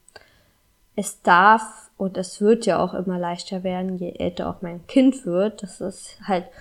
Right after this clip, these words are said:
was mich krass beschäftigt, weil ich weiß, okay, noch ein Jahr mehr,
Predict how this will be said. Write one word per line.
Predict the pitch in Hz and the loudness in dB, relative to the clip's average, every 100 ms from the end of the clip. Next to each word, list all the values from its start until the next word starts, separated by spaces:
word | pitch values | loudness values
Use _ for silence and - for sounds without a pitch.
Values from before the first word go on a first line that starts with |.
| - - | -20 -18
was | - - | -16 -12
mich | 185 185 - | -12 -12 -18
krass | - 196 170 185 190 - - - | -10 -2 2 2 0 -4 -10 -8
beschäftigt, | 185 196 190 185 180 - - | -4 -4 -4 -6 -6 -8 -6
weil | 185 | -6
ich | 180 | -4
weiß, | 170 170 180 - | -4 -4 -6 -10
okay, | - - 185 180 _ _ _ _ _ _ _ _ - | -10 -4 -4 -6 _ _ _ _ _ _ _ _ -10
noch | - 202 220 214 | -2 0 0 0
ein | 190 | -2
Jahr | 165 175 | 0 -2
mehr, | 180 175 196 214 226 | -2 -2 -2 -2 -6